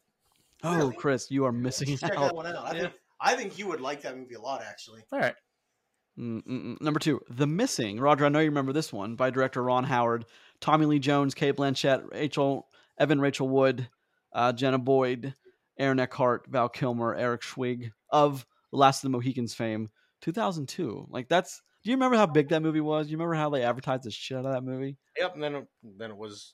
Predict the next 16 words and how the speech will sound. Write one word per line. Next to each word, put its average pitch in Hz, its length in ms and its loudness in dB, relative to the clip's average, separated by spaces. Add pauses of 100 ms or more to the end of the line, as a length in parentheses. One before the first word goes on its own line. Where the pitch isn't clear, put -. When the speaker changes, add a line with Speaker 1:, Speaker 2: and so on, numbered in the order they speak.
Speaker 2:
you 101 120 -14
know, 87 220 -14 (540)
bad. 92 120 -10
Speaker 3:
Meh. 98 120 -6 (220)
Then 101 140 -8
it - 20 -10
was 95 160 -14
meh. 104 180 -6 (380)
<laughs> 220 80 -2 (720)
Speaker 1:
Yeah, 269 120 6
but 202 100 4
it's 202 80 0
still, 226 140 0
like, 202 140 2
a 156 40 0
big, 139 300 2